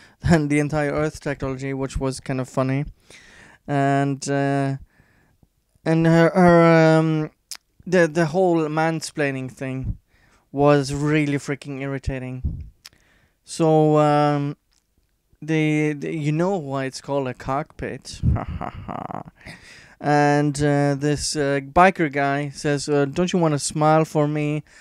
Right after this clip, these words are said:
Being a douchebag. But if that's, uh, so bad, why is it okay for her to steal his bike and his clothes? That doesn't really make much sense.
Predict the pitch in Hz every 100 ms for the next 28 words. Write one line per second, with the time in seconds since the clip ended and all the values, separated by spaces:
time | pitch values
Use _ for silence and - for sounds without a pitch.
0 | - _ - 185 170 143 185 185 - 135
1 | 139 143 - - _ _ - - _ _
2 | _ _ 170 160 180 175 170 - - _
3 | _ _ _ - 175 - - _ 185 175
4 | 220 226 - - - _ _ _ _ 180
5 | 170 156 - 190 175 156 165 143 107 135
6 | _ _ _ _ _ _ 143 170 196 208
7 | 196 170 175 160 - 190 180 156 - -
8 | 156 160 165 - 143 - 196 175 131 139
9 | _ _ _ _ _ - 151 139 180 143
10 | 123 - _ - 147 143 - 175 135 123
11 | - _ _ _ _ _ _ _ _ _
12 | _ 165 170 175 170 165 165 160 156 -
13 | 143 135 - 185 147 127 -